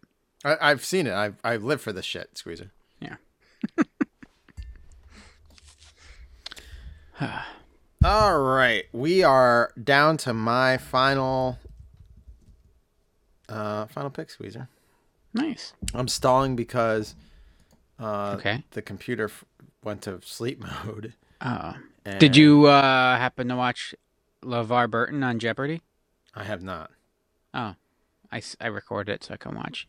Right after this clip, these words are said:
Speaker 2: He's doing all right.
Speaker 1: He's done a lot
Speaker 2: You could
Speaker 1: so
Speaker 2: tell, you could tell he's a little nervous.
Speaker 1: Did he take
Speaker 2: He's
Speaker 1: over
Speaker 2: excited.
Speaker 1: full time?
Speaker 2: No, no, he's still a guest host.
Speaker 1: Ah.
Speaker 2: They're still trying to find someone. Um, I didn't watch anyone else, so I don't, I don't know. I know how
Speaker 1: I don't, I'm
Speaker 2: Aaron
Speaker 1: not a Jeopardy
Speaker 2: Rodgers is
Speaker 1: guy,
Speaker 2: amazing.
Speaker 1: so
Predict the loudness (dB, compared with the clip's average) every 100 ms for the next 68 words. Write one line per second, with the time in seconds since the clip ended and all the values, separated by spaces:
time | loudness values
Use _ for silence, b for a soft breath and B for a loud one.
0 | -2 4 6 8 6 6 2 2 -6 4
1 | 4 6 2 0 2 4 4 8 6 6
2 | 2 0 0 4 2 4 0 -2 -2 0
3 | 2 4 6 4 6 6 6 2 2 2
4 | 2 4 2 0 -10 _ _ _ _ _
5 | _ _ _ 6 10 10 6 0 -2 -6
6 | -6 -6 -4 -6 -6 -10 -10 -6 0 0
7 | 0 -8 -8 -8 -8 -8 -8 -10 -10 -10
8 | -10 -12 -10 -12 -16 _ _ _ _ -4
9 | -2 -2 -2 -4 -8 _ _ _ -2 0
10 | 2 0 -2 -4 -4 -6 -4 -6 -6 -6
11 | -8 -8 -6 -4 -6 -10 -10 -10 -8 -10
12 | -10 -12 -12 -16 2 6 6 6 4 4
13 | 4 0 0 -2 -2 -2 -6 -4 -6 -6
14 | -4 -4 -2 -2 -6